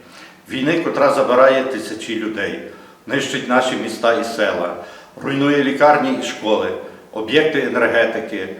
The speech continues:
позбавляє даху над головою мільйони людей. Історія послала нам чергове випробовування і, мабуть, той останній шанс, коли має вирішитися доля нашої держави і наша з вами доля.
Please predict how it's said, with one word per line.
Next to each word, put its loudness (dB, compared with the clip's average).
позбавляє 2
даху 4
над 0
головою -2
мільйони -4
людей. -8
Історія 4
послала 4
нам 0
чергове 2
випробовування 0
і, -4
мабуть, 2
той 4
останній 2
шанс, 4
коли -2
має 2
вирішитися 0
доля 2
нашої 0
держави 0
і -16
наша -4
з -10
вами -4
доля. -6